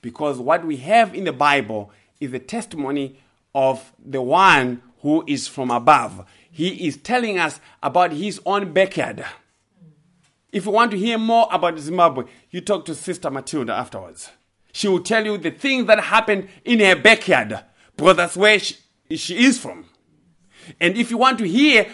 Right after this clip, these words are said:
about what happens in the backyard of heaven, you talk to Jesus. He knows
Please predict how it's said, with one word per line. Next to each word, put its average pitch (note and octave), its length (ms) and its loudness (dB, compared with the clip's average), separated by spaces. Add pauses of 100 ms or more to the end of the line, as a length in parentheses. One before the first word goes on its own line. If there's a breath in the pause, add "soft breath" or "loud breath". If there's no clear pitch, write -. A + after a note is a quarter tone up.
about F#3 240 4
what A#3 200 2
happens A#3+ 600 0
in A#3+ 80 -6
the G#3 100 2
backyard G#3 680 4 (160 loud breath)
of G3+ 180 4
heaven, F3+ 460 4 (120)
you G3 100 -4
talk A3 220 4
to E3+ 80 -6
Jesus. B2 580 -8 (2750)
He A3 180 4
knows D3 540 4